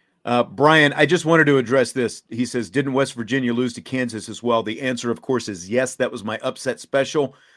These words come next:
last week. I think West Virginia was favored by thirteen and a half. I said, "I didn't know if Kansas would win, but they would at least cover," and they went to Morgantown, and they pulled off the victory. Lance Leopold,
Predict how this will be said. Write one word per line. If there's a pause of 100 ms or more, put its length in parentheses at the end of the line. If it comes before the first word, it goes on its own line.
(160)
last
week.
I
think
West
Virginia
was
favored
by
thirteen
and
a
half.
I
said,
"I
didn't
know
if
Kansas
would
win, (260)
but
they
would
at
least
cover,"
and
they
went
to
Morgantown, (420)
and
they (120)
pulled
off (400)
the
victory.
Lance
Leopold,